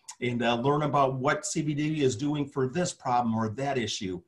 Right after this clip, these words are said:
And then lastly, you can, uh, you can connect with us on Instagram at C T F O Inc.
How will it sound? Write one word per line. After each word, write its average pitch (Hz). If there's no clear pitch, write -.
And 101
then 117
lastly, 143
you 139
can, 127
uh, 113
you 127
can 135
connect 139
with 135
us 135
on 107
Instagram 131
at 101
C 135
T 135
F 127
O 123
Inc. 127